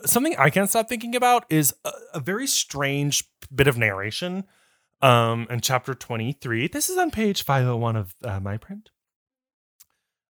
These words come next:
Um, where Bella says this, "Well, clearly I'd gone too far. It must have been a mistake to let my imagination get so out of hand." Okay, so let was the wrong word.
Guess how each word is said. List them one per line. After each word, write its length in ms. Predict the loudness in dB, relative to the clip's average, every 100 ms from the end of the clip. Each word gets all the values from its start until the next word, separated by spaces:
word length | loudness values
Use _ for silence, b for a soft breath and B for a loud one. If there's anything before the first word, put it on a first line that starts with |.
| 2
Um, 420 | 6 6 4 -2 -4
where 180 | -4
Bella 280 | 2 6 6
says 200 | 4 -2
this, 380 | -6 -8 -10 -14 _ _ _ 6
"Well, 260 | 8 8
clearly 520 | 6 -2 -2 -2 -2 0
I'd 200 | 0 2
gone 260 | 2 0
too 160 | -2 -6
far. 460 | -6 -8 -8 -14 _ _ _ _ _ _
It 80 | 8
must 240 | 10 10 8
have 100 | 2
been 100 | 2
a 40 |
mistake 420 | 2 2 2 2
to 80 | 0
let 100 | -6
my 100 | -4
imagination 640 | -2 0 0 -2 -4 -6
get 180 | -8 -8
so 140 | -4 -4
out 120 | -6
of 80 | -10
hand." 500 | -10 -10 -12 -16 -20 _ _ -2
Okay, 320 | 2 4 4
so 280 | 4 2 2
let 260 | 6 6 6
was 120 | 0
the 80 | 2
wrong 340 | 6 6 4
word. 360 | -4 -6 -10